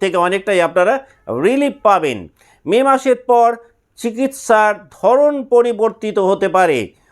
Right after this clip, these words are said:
অর্থাৎ দীর্ঘদিন ধরে যে চিকিৎসা পদ্ধতির মধ্যে ছিলেন, pattern of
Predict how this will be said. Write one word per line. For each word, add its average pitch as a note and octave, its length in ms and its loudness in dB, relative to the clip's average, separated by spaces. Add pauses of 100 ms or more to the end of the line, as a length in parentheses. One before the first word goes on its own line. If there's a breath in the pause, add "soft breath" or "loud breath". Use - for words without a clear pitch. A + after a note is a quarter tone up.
(140 soft breath)
অর্থাৎ F#3+ 300 0
দীর্ঘদিন A#3 600 -2
ধরে A#3+ 260 4
যে G#3+ 180 -2 (260)
চিকিৎসা A#3+ 420 -4
পদ্ধতির A3 580 0
মধ্যে G3+ 320 0 (100)
ছিলেন, A#3+ 460 0 (520)
pattern C#4+ 400 0 (100)
of B3+ 80 0